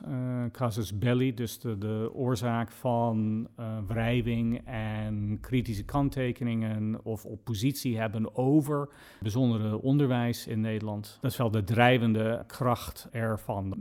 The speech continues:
Mensen voelen, eh, de angst, zien daar, of ze er wel echt zijn of niet, ze zien daar de uitwassen. En dat is denk ik de, de motivatie, eh,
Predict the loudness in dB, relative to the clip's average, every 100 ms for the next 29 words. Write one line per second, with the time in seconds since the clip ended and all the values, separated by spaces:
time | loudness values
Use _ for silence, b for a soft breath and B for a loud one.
0 | 4 6 8 6 4 2 2 6 6 6
1 | 2 0 -4 -6 -4 -2 -2 0 2 2
2 | -2 -10 -10 -2 2 2 2 0 0 -2
3 | -4 -8 b -20 -12 -8 -4 -2 0 0
4 | 0 -2 -2 -2 2 2 2 0 0 2
5 | 4 4 2 2 0 0 -4 -2 -6 -4
6 | -4 0 0 0 -2 -2 -4 -4 -4 -4
7 | -4 -2 0 0 -2 -6 -4 -2 -4 -4
8 | -4 -6 -8